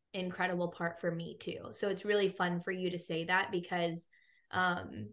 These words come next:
yeah, it, it's really interesting, even in, like, my structured sales calls for different businesses,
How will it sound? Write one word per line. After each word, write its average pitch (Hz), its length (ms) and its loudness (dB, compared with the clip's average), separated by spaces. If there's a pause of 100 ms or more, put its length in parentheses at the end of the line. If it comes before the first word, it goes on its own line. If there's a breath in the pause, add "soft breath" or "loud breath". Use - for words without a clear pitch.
(120)
yeah, 202 240 2
it, 196 260 0
it's 190 220 -2
really 233 260 6
interesting, 214 720 0
even 208 280 0
in, 233 120 2
like, 196 360 0
my 190 220 2
structured 190 560 0
sales 170 400 0
calls 214 460 2
for 202 160 2
different 185 480 -2
businesses, 214 800 0